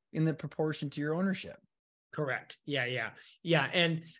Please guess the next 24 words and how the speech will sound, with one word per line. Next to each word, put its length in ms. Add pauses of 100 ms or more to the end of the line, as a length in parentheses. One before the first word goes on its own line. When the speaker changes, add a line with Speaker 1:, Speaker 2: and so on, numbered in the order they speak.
(120)
Speaker 2:
basically 560
he 240
was 220
very 280
conservative 600
and 120
cautious. 640
And 120
I 180
was, 320
"Hey, 180
I 140
wanted 240
to 60
go 380 (240)
get 140
some 180
Speaker 1:
<laughs> 120
Speaker 2:
financing 480
and 100
grow 240
the 80
business." 460
And 240